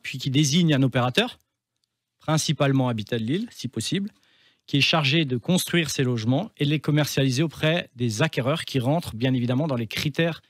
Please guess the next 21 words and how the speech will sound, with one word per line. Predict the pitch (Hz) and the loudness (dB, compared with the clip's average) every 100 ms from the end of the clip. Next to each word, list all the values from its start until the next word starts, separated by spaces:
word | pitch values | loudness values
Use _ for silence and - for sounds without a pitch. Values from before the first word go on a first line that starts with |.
| _ - | _ 0
éligibles | 151 147 127 160 | 2 2 0 0
de | 135 | -2
l'accession. | 127 - 120 104 - _ _ _ _ _ _ _ - | -2 -4 -6 -6 -10 _ _ _ _ _ _ _ -8
Donc | 123 | -2
les | 165 | 2
acquéreurs, | 180 180 175 175 151 | 2 2 2 2 2
ils | 139 | -2
font | - 160 151 139 127 135 _ _ _ _ 123 | 0 0 2 0 -2 -8 _ _ _ _ -2
leurs | 131 180 147 | 0 0 0
acquisitions, | 151 - 131 135 - 151 151 131 117 | -2 -2 -4 -2 0 4 4 4 0
euh, | - - | -4 -6
de | 117 | -2
leur | 120 120 | 0 2
logement | 123 117 131 131 123 | 2 2 2 2 0
de | 110 | -2
résidence | 123 117 117 127 | 0 0 0 -2
principale | - 123 - 120 127 120 | -2 -4 -4 -4 -4 -2
auprès | 139 - 143 | -4 0 0
d'Habitat | 127 110 117 | 0 -2 0
de | |
Lille, | 117 214 | 2 0